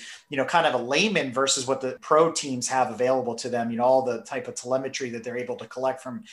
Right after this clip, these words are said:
every corner of the car. So some of it is, is black magic, right? In, in some respects. Would you say, is there a formula to follow, certain things that guys and gals should be doing versus other upgrades to the suspension to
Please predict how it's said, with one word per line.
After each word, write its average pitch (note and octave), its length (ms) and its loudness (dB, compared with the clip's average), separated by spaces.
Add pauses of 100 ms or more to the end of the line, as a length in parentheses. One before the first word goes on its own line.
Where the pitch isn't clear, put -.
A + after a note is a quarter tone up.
(180)
every C3 240 -2
corner B2+ 400 -4
of G#2+ 80 -8
the A2 40 -8
car. C#3+ 440 6
So - 280 4 (300)
some G#3 280 8
of A#3 120 8
it A3 140 8
is, D3+ 300 0 (100)
is D3 140 -8
black C3+ 320 -2
magic, E3 500 -2
right? C3+ 240 -4
In, C#3 240 -10
in B2 40 -6
some C#3+ 240 2
respects. C#3+ 680 2
Would E3 200 2
you G3 140 2
say, F#3 880 6
is F3 220 4
there F3+ 180 8
a - 60 6
formula E3+ 720 4
to D3+ 80 4
follow, E3+ 600 8
certain E3+ 360 0
things D#3+ 300 -2
that C#3 180 -2
guys C3+ 240 2
and C#3 180 -2
gals C#3+ 300 4
should D#3+ 160 -2
be C#3+ 100 -6
doing D3 380 -2
versus C#3+ 580 0 (340)
other E3+ 460 4
upgrades E3+ 520 0
to E3 80 -4
the E3 120 -6
suspension F3 800 0
to D3+ 340 -2